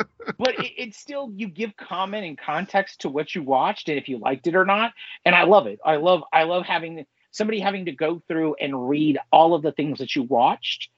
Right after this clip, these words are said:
um, and give a, like, give them context to your year, which <laughs> is essentially the same thing as a top ten list. I mean, it's essentially,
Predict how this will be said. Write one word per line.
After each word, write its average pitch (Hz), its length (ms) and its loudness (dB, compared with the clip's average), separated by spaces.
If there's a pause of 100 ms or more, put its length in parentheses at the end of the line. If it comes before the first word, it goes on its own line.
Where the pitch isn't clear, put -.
(280)
um, 131 600 4 (440)
and 151 520 -4
give 170 220 -2
a, 135 300 -2 (420)
like, 127 320 -2
give 156 200 4
them 139 200 0
context - 640 -2
to 156 80 -6
your 139 260 4
year, 120 400 -2 (180)
which 160 260 4 (120)
<laughs> - 140 -20
is 262 320 4 (340)
essentially 339 580 4
the 247 100 0
same 254 320 -2
thing 262 200 -6
as 185 100 0
a 185 60 -2
top - 280 -12
ten 262 280 -2
list. 120 340 -10
I 143 40 0
mean, 156 200 -4
it's 151 180 -4
essentially, 175 540 0